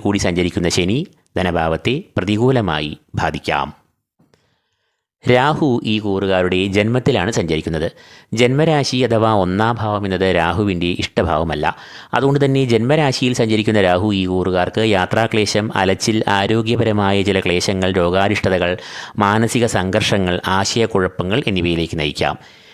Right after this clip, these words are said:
കേതു ഈ കൂറുകാരുടെ ഏഴാം ഭാവത്തിലാണ് സഞ്ചരിക്കുന്നത്. കളത്രഭാവം എന്നറിയപ്പെടുന്ന ഏഴിൽ കൂടി സഞ്ചരിക്കുന്ന കേതുവും അനിഷ്ടഫലങ്ങളെ പ്രദാനം ചെയ്യാം. കാരണം ഏഴാം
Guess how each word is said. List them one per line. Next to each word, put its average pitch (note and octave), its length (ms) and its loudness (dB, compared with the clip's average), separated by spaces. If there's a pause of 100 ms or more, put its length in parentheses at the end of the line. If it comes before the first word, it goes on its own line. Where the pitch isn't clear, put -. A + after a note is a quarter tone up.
(400)
കേതു C#3+ 320 4 (260)
ഈ - 0 - (120)
കൂറുകാരുടെ F#2+ 520 2 (220)
ഏഴാം G2 320 0
ഭാവത്തിലാണ് F2+ 480 0
സഞ്ചരിക്കുന്നത്. E2 460 0 (260)
കളത്രഭാവം B2+ 720 0
എന്നറിയപ്പെടുന്ന F#2+ 640 0 (240)
ഏഴിൽ G#2 260 0
കൂടി A2 220 2
സഞ്ചരിക്കുന്ന F2+ 460 -2 (140)
കേതുവും E2 420 -2 (180)
അനിഷ്ടഫലങ്ങളെ F2+ 720 -2
പ്രദാനം E2 380 -2
ചെയ്യാം. D#2 300 -2 (640)
കാരണം B2 300 2 (120)
ഏഴാം C3 320 2